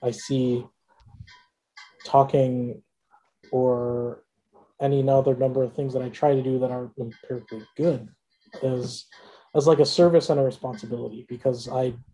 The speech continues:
you know, I have a, I have a lot to make up for, and, and more than just, like, I wanna make the world better. Like, I need to recognize that I hurt people,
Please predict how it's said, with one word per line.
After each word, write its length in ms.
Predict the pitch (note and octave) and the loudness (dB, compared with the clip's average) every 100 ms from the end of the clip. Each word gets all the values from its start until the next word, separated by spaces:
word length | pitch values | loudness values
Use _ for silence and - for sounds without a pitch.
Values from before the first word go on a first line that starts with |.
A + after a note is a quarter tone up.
| - _ _ _ - _ _ _ - | -20 _ _ _ -20 _ _ _ -8
you 80 | B2+ | -6
know, 140 | A#2 | -4
I 100 | C3 | 0
have 180 | C#3+ C#3 | 2 2
a, 40 | |
I 80 | B2+ | 2
have 100 | C#3 | 2
a 20 | |
lot 160 | F3 F3+ | 2 2
to 60 | |
make 140 | G3 F#3+ | 0 0
up 160 | G3+ | -2
for, 160 | - A2+ - - - B2+ | -6 -14 -14 -16 -12 -8
and, 560 | B2+ B2+ B2+ B2+ - - | -6 -6 -6 -8 -8 -4
and 280 | C#3 D3 D3+ | -4 0 4
more 200 | F3 F#3 | 6 8
than 160 | D#3+ | 6
just, 220 | D3+ C#3+ D3 | 4 2 0
like, 140 | C3 | 0
I 40 | |
wanna 220 | C3+ C#3 C#3 | 0 0 -2
make 140 | C3+ | -2
the 60 | C3+ | 0
world 260 | C3+ B2+ | -2 -2
better. 260 | D3 B2 - _ _ - | -4 -4 -12 _ _ -18
Like, 100 | B2+ | -12
I 80 | B2+ | -8
need 240 | C3 C3 | -8 -6
to 380 | - C#3 B2+ B2 - - _ _ _ _ _ _ _ _ _ _ - | -2 0 2 -2 -6 -20 _ _ _ _ _ _ _ _ _ _ 0
recognize 640 | C#3+ C#3 C#3+ C#3 C3+ C3 | 2 2 0 2 2 4
that 100 | C3 | 2
I 100 | B2+ | 0
hurt 240 | B2 C3+ - | -2 -4 -4
people, 440 | C3+ C3+ C3 | -4 -6 -12